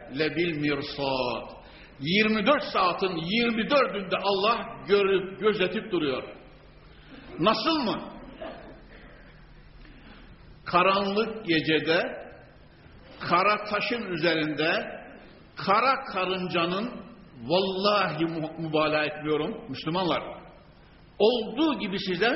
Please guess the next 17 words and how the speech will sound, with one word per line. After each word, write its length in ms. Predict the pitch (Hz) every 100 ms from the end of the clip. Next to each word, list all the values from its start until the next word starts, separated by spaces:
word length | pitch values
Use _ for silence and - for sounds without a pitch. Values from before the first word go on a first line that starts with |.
| - - - -
hatta 480 | 208 - 262 240 233
benim 260 | 247 262
söylediğim 760 | - 226 240 247 240 277 285 240
bile 160 | 240
onun 360 | 240 226 240 240
ilmi 360 | 233 220 220 226
yanında 520 | 214 220 226 220 214
bir 260 | 226 220 208
nakisadır. 760 | 202 - 240 208 240 226 180
Ben 160 | 185 202
bir 100 | 196
şey 200 | - 220 -
söylemiş 340 | 208 214 196
olmuyorum 360 | 262 233 220 202
bunu 160 | 196
söylerken, 500 | 196 202 190 185 262 294 - - -
ancak 380 | 330 294 254